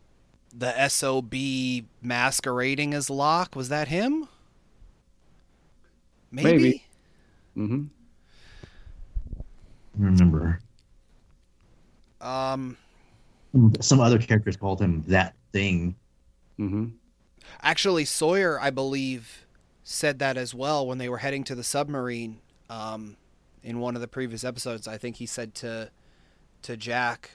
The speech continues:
Speaker 1: about getting that thing in the water.
Speaker 3: Yeah.
Speaker 2: Mm-hmm.
Speaker 3: Yeah, you're right.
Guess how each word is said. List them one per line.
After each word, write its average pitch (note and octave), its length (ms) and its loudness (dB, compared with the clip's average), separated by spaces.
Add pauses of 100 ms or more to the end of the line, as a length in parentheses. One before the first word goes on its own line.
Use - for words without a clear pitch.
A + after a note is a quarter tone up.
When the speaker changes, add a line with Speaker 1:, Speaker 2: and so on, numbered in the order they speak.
(140)
Speaker 1:
about A2 260 -6
getting A2+ 340 -8
that A2+ 300 -6
thing B2 640 -10
in A#2 180 -10
the A2 80 -12
water. A2 600 -6 (640)
Speaker 3:
Yeah. E2+ 400 -2 (440)
Speaker 2:
Mm-hmm. A2+ 280 2 (440)
Speaker 3:
Yeah, D#2+ 200 -2
you're D#2 160 -2
right. D#2 220 -4